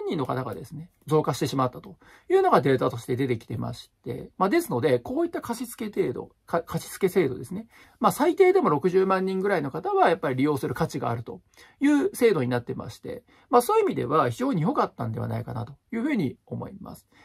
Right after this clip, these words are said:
ただ気になるのは、これによってですね、返せなくなってしまった方がある一定の割合存在するんじゃないかと。はい。で、返せなくなると、まあ、いわゆる法律的にですね、まあ、自己破産という形になりまして、返さなくても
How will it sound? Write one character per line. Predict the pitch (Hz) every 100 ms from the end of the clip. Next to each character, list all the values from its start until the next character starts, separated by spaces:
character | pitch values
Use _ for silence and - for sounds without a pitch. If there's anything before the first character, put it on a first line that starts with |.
| -
た | 480
だ | 330
気 | 220
に | 330
な | 381
る | 240
の | 120
は、 | 131 139 120
こ | -
れ | 359
に | 381
よ | 381
っ | 359
て | - 381
で | -
す | 139
ね、 | 123
返 | 117 285 381
せ | 453
な | 370
く | 233
な | 139
っ | -
て |
し | - 139
ま | 123
っ |
た | -
方 | 123 123 117
が | 139 123
あ | 254
る | 277
一 | 139
定 | - 180
の | 175
割 | 170
合 | 165
存 | - 185
在 | 214 196
す | 196
る | 202
ん |
じ | 123
ゃ |
な | 110
い | 113
か | -
と。 | 180 - _ - - _ _
は | 120
い。 | 123 - _ _ _
で、 | 247
返 | 247 392
せ | 415
な | 302
く | 180
な | 156
る | 120
と、 | 113 190 143 -
ま | 208
あ、 |
い | 202
わ |
ゆ | 156
る |
法 | 175 196
律 | 190
的 | - 190
に | 220
で | 127
す | -
ね、 | 131 -
ま | 180
あ、 | 151
自 | 139
己 |
破 | 151 185
産 | 165 120
と | 123
い |
う |
形 | 123 120 123
に | 139
な | 131
り | 147
ま | 170
し | 175
て、 | 120
返 | 233
さ | 285
な | 370
く | -
て |
も | 139